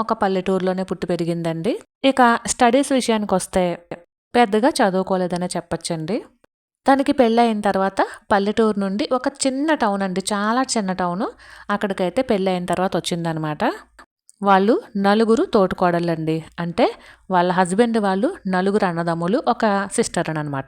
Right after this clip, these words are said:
మొత్తం ఐదుగురు. అయితే అందులో ఫస్ట్ ఆమె స్కూల్లో టీచర్ కింద అయితే వర్క్ చేస్తుందండి చిన్నపిల్లలకి. ఆ, స్కూల్లో టీచర్ కింద అయితే వర్క్ చేస్తుంది చిన్నపిల్లలకి చెప్పడానికి. ఆ,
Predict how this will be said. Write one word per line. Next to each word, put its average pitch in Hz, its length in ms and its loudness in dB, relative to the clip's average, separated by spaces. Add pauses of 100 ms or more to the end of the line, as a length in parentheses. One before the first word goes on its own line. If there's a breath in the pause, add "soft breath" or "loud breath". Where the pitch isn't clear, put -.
మొత్తం 185 300 -2 (140)
ఐదుగురు. 160 320 -2 (520 loud breath)
అయితే 175 280 -2 (1000)
అందులో 226 320 4 (160)
ఫస్ట్ - 300 2
ఆమె 226 300 0
స్కూల్లో 254 500 2
టీచర్ 202 300 -2
కింద 175 240 -4
అయితే 170 180 -2
వర్క్ 208 220 0 (100)
చేస్తుందండి 160 600 -2
చిన్నపిల్లలకి. 170 760 -2 (460 loud breath)
ఆ, 180 60 -4 (180)
స్కూల్లో 196 320 0
టీచర్ 175 360 -4
కింద 160 240 -4
అయితే 156 220 -2 (120)
వర్క్ - 240 -2
చేస్తుంది 160 420 -2
చిన్నపిల్లలకి 156 640 -4
చెప్పడానికి. 147 580 -4 (500 loud breath)
ఆ, 202 100 -2